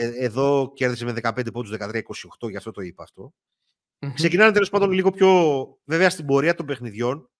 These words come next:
Speaker 1: φαίνονται τα μειονεκτήματά τους, αλλά τουλάχιστον τους έχει πιο συγκεντρωμένους, πιο focus, ε, μ, ε, στο ξεκίνημα των παιχνιδιών. Και εδώ πρέπει να συμβαίνουν συγκεκριμένα πράγματα για την, ε, Μονακό.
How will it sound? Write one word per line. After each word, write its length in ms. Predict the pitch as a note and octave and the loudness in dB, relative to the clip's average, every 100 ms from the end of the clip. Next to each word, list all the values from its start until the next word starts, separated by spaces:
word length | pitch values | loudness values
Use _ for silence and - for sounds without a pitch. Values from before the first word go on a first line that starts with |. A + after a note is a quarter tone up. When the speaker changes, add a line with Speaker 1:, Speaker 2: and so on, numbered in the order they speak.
| _ _ _ _ _ _ _ _ | _ _ _ _ _ _ _ _
Speaker 1:
φαίνονται 400 | - - F#3 F3 | -2 6 6 6
τα 120 | B2+ A2+ | 0 -6
μειονεκτήματά 600 | A2 G#2 G2+ F#2+ G2+ G2 | -6 -10 -12 -14 -12 -14
τους, 300 | D3 - _ _ | -14 -18 _ _
αλλά 380 | C#3+ D3 D3+ D3 _ | -6 -4 -4 -8 _
τουλάχιστον 640 | D3 D#3 F#3+ F#3+ F#3+ F#3 | -4 0 0 -2 -8 -8
τους 240 | F#3 C#3+ F3 | -10 -8 -6
έχει 360 | F3 E3+ E3+ _ | -6 -10 -16 _
πιο 220 | - D#3+ | -6 -4
συγκεντρωμένους, 680 | - D3 C3 B2+ C3 D3 - | -4 -8 -8 -6 -6 -8 -8
πιο 180 | D#3 D3 | -8 -6
focus, 300 | D3 C#3 D3 - - _ _ _ _ _ | -6 -6 -10 -16 -20 _ _ _ _ _
ε, 720 | A2+ A#2+ A#2+ B2+ A#2+ A#2+ A#2 | -12 -10 -8 -8 -8 -10 -12
μ, 440 | A#2 A#2 A2+ A2+ B2 _ _ _ _ _ _ _ _ | -14 -16 -18 -20 -20 _ _ _ _ _ _ _ _
ε, 220 | - A2+ | -20 -16
στο 120 | - | -12
ξεκίνημα 320 | A#2+ B2+ C#3 | -10 -6 -4
των 100 | A#2+ | -4
παιχνιδιών. 300 | A2+ A2 G#2+ - | -6 -8 -10 -12
Και 280 | - G#3+ G#3 | 2 6 8
εδώ 280 | F#3+ C#3+ E3 | 6 4 0
πρέπει 320 | C3+ D3+ C#3+ | 2 0 0
να 80 | C3 | -4
συμβαίνουν 360 | - A#2+ C3 | -4 -2 -2
συγκεκριμένα 500 | B2+ A#2+ A#2 A#2 C3 | -4 -6 -6 -4 -2
πράγματα 380 | A2 A#2 G2+ G2 | -2 -6 -8 -12
για 140 | F#2 F#2 | -12 -12
την, 240 | F#2 F2 | -14 -14
ε, 420 | F2+ F2+ F2 F2 - | -16 -16 -18 -20 -18
Μονακό. 560 | F#2 F#2 C#3 F3+ A3+ | -16 -10 -6 -6 -8